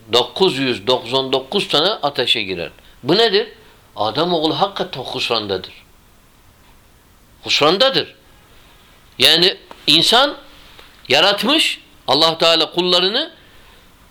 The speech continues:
binde bir tanesini cennetlik yapıyor. Gerisi hepsi cehenneme gidiyor. Neden?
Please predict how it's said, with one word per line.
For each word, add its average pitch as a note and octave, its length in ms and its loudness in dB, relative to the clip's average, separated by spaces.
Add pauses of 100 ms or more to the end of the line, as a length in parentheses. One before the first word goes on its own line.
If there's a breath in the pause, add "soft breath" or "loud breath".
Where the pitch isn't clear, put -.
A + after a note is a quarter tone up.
(1120)
binde A3+ 340 2
bir D4 140 2
tanesini G#3+ 580 -2 (340)
cennetlik C#3 580 0
yapıyor. A#2 340 -4
Gerisi G#3 400 0
hepsi G#3 280 -2
cehenneme E3+ 460 0
gidiyor. G#2+ 280 -8
Neden? E3+ 420 2